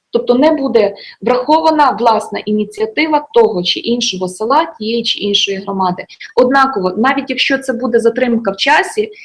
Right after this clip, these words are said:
ініціатива має бути іти зне-, знизу, громади мають об'єднуватися за власним бажанням, за власним баченням, і, е,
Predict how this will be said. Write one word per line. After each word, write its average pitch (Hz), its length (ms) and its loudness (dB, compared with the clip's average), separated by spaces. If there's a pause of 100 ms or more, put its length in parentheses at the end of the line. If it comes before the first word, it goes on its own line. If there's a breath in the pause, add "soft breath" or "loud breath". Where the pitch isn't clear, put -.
(140 loud breath)
ініціатива 240 680 2
має 208 260 2
бути 190 360 -6
іти 185 400 0
зне-, 269 460 2
знизу, 285 520 0 (440 loud breath)
громади 262 440 4
мають 196 340 0
об'єднуватися 185 840 -2
за 240 180 4
власним 277 460 0
бажанням, 254 520 0
за 233 160 2
власним 254 460 -2
баченням, 214 580 0 (420 loud breath)
і, 226 320 4
е, 190 320 2